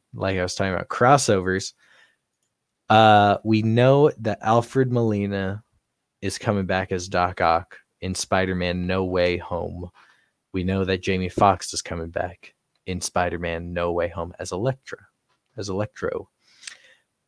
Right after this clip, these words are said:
But, uh, Alfred Molina recently spoke about Doc Ock's return. Let me see if I can scroll and find the quote.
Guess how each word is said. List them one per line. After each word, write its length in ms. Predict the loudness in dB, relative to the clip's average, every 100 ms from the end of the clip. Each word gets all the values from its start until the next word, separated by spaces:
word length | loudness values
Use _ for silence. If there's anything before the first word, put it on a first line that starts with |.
| _
But, 320 | 0 6 6 6
uh, 280 | 4 4 6
Alfred 300 | 4 4 2
Molina 340 | 4 2 2
recently 380 | 2 0 -6 -6
spoke 600 | -8 -2 2 2 0 -10
about 400 | -8 -2 -2 -2
Doc 300 | -2 -2 0
Ock's 300 | -2 -2 -6
return. 680 | -10 -12 0 2 2 0 -6 _
Let 80 | -6
me 80 | -4
see 140 | -6
if 100 | -2
I 80 | -4
can 380 | -4 -12 -14 -16
scroll 460 | -14 -12 -8 -8
and 100 | -8
find 340 | -4 -4 -4 -6
the 100 | -8
quote. 680 | -10 -10 -2 -2 -2 _